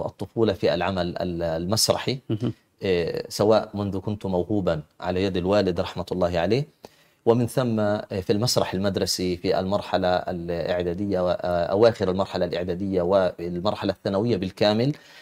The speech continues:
Speaker 1: كنا في المسرح المدرسي على الإذاعة المدرسية نقدم سكتشات قصيرة
Speaker 2: نعم.
Speaker 1: عن بعض القيم، وكنت أكتب هذه السكتشات وأخرجها بفضل الله عز وجل.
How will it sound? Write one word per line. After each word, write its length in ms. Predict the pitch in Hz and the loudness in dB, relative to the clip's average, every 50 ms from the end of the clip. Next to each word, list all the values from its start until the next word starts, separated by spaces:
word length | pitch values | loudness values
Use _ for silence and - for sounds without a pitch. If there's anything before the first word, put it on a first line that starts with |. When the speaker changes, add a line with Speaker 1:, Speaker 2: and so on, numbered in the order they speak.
| - _ _ _ | -20 _ _ _
Speaker 1:
كنا 260 | - 131 123 113 110 101 | -2 0 2 2 2 0
في 220 | - - 110 101 | 0 0 0 0
المسرح 500 | 101 104 117 117 - 101 82 - - - | 2 2 2 2 2 0 -2 -2 -2 -2
المدرسي 840 | 98 92 90 101 107 101 95 98 95 - - 95 92 92 92 90 - | -2 -2 -2 0 0 2 2 2 2 0 0 -2 -2 -2 -2 -2 0
على 160 | 87 95 92 | 0 0 0
الإذاعة 380 | 90 87 98 95 113 101 87 95 | 0 -2 0 2 2 4 4 2
المدرسية 480 | 92 90 87 92 92 - - 113 104 | 0 -2 -2 -4 -4 -2 0 0 0
نقدم 420 | 92 92 - - 110 101 95 92 92 | 0 0 -2 -4 -4 -2 -2 -2 -2
سكتشات 580 | - - - 98 - - - 104 98 95 - _ - - - _ _ - | -2 -2 -4 -6 -6 -2 2 4 4 2 2 _ -20 -20 -20 _ _ -6
قصيرة 500 | 101 - - 117 113 107 98 92 90 - - - - | -4 0 2 2 4 4 4 4 2 0 -4 -10 -8
Speaker 2:
نعم. 280 | 113 117 120 107 98 - | -6 -6 -6 -4 -2 0
Speaker 1:
عن 260 | 98 104 104 98 95 | 2 2 2 2 4
بعض 220 | 120 107 101 95 | 4 4 6 4
القيم، 540 | 101 90 - - 117 110 113 120 131 147 185 - _ _ _ _ | 2 -2 -2 0 2 4 4 4 4 2 -2 -8 _ _ _ _
وكنت 460 | - 117 117 120 - 160 143 - - 127 120 117 117 - - - | 4 6 6 6 6 4 4 4 2 2 2 2 0 -2 -4 -4
أكتب 280 | 143 - - - 113 98 | -4 -2 -2 -2 0 2
هذه 420 | 107 113 113 101 107 98 104 101 - - | 4 4 4 4 2 0 0 0 0 0
السكتشات 840 | 101 95 90 90 90 87 87 - - - - - - 139 - - 120 | 0 0 0 0 -2 -2 -2 -2 -4 -6 -4 0 2 2 4 6 6
وأخرجها 600 | 113 107 107 - 117 110 90 78 95 104 117 139 - _ - - _ - | 6 6 4 4 2 0 0 0 0 -2 -2 -2 -4 _ -20 -20 _ -8
بفضل 280 | 98 - 120 107 95 95 | 2 4 4 4 6 4
الله 140 | 95 95 92 | 2 2 2
عز 240 | 78 90 90 90 | 2 0 -2 -2
وجل. 360 | 92 90 92 95 117 131 151 | -2 0 2 4 4 4 2